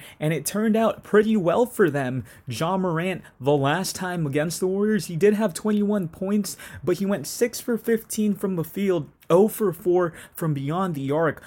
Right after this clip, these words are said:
was really effective though, still at driving to the rim, finished that night with nine of ten free throws made, but the key player, and if Gary Payton the second ca-, can't come out and suit up for this game, is gonna be Jonathan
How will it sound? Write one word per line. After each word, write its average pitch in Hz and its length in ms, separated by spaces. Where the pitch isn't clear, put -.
was 135 220
really 226 320
effective 196 580
though, 165 180
still 196 460
at 147 200
driving 170 440
to 165 100
the 139 120
rim, 160 340
finished 208 340
that 202 240
night 185 240
with 147 180
nine 151 460
of - 260
ten 180 400
free 170 280
throws 160 440
made, 156 320
but 156 120
the 151 80
key 214 220
player, 202 420
and 156 180
if 139 180
Gary 185 280
Payton 196 500
the 156 120
second 165 540
ca-, - 340
can't 185 400
come 180 320
out 180 360
and 139 180
suit 202 300
up 202 200
for 233 140
this 226 260
game, 226 340
is 156 140
gonna 185 180
be 185 280
Jonathan 185 720